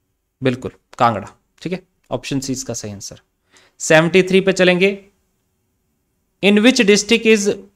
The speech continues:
पांड्रा ब्यास region located? तो पांड्रा ब्यास रीजन जो है किस डिस्ट्रिक्ट के अंदर है?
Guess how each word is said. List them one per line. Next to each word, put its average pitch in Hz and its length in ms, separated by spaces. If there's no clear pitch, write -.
पांड्रा 180 440
ब्यास 170 420
region 160 360
located? 120 400
तो - 80
पांड्रा 175 460
ब्यास 180 380
रीजन 175 280
जो 156 140
है 147 220
किस 190 280
डिस्ट्रिक्ट 143 380
के 131 60
अंदर 120 240
है? 107 200